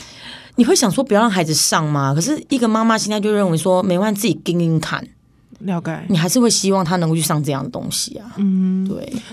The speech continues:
Speaker 2: 在，因为我们时间关系，
Speaker 1: 哦。
Speaker 2: 最后一个问题。
Speaker 1: 好。
Speaker 2: 在有三宝的时候，
Speaker 1: 嗯。
Speaker 2: 夜深人静的时候，终于有时间自己休息。啊，我们在第五休息的时间。
Speaker 1: 哦，好。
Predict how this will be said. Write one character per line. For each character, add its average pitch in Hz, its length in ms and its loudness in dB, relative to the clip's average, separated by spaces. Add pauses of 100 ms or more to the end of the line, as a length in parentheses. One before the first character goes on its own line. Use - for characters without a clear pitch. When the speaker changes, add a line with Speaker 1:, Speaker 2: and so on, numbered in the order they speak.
(160)
Speaker 2:
在， 247 380 4 (640)
因 247 100 -2
为 - 20 0
我 254 80 2
们 170 120 0
时 170 100 -4
间 175 120 2
关 165 220 -2
系， 156 240 -6
Speaker 1:
哦。 147 100 -4
Speaker 2:
最 247 120 4
后 208 100 0
一 - 40 2
个 175 80 -6
问 151 180 -6
题。 - 300 -14
Speaker 1:
好。 - 260 -8 (1040)
Speaker 2:
在 247 180 0
有 165 180 0
三 196 300 2
宝 151 180 -4
的 147 100 -10
时 - 160 -4
候， 160 400 -4
Speaker 1:
嗯。 160 80 0
Speaker 2:
夜 226 120 4
深 185 300 2
人 160 220 0
静 170 220 -4
的 156 100 -8
时 - 180 -4
候， - 280 -8
终 220 260 2
于 185 60 4
有 160 120 0
时 165 220 -6
间 180 220 0
自 185 120 -4
己 165 120 -6
休 170 240 -2
息。 143 160 -6
啊， 202 120 2
我 247 140 8
们 180 100 0
在 175 120 0
第 202 80 2
五 165 80 0
休 175 120 -2
息 170 160 -2
的 151 40 -6
时 160 140 -4
间。 156 120 -4
Speaker 1:
哦， 196 100 0
好。 151 160 0